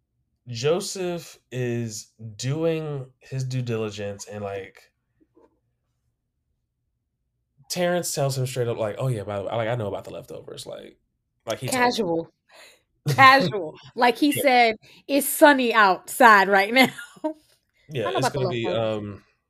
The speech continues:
Speaker 1: it's gonna be seventy-four degrees outside today. Um, it's gonna be partly cloudy, and I know about the leftovers.
Speaker 2: Correct.
Speaker 1: Um, <laughs>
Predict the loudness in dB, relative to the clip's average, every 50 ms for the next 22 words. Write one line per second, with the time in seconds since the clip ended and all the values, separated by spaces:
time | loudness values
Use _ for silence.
0 | _ _ _ _ _ _ _ _ _ -16 -14 -12 -10 -8 -8 -8 -8 -8 -8 -8
1 | -8 -8 -8 -8 -6 -8 -8 -6 -6 -8 -8 -8 -8 -8 -8 -6 -6 -4 -4 -2
2 | -4 -4 -6 -6 -10 -12 -16 -16 -12 -12 -10 -10 -12 -14 -16 -18 -16 -16 -14 -16
3 | -12 -10 -8 -8 -8 -8 -10 -10 -6 -4 -4 -4 -4 -6 -8 -12 -16 -18 -20 _
4 | _ _ _ _ _ _ _ _ _ _ _ _ -10 -8 -8 -6 -6 -6 -6 -6
5 | -6 -8 -10 -10 -12 -18 -18 -18 -16 -18 -18 -18 -18 -20 -18 -18 -18 -18 _ _
6 | -2 2 4 6 6 4 2 -2 -4 -8 -8 -8 _ _ _ _ _ _ _ _
7 | _ _ _ _ -6 -6 -6 -6 -4 0 2 2 2 2 0 -2 0 0 0 0
8 | 0 0 0 0 -2 -8 -8 -10 -10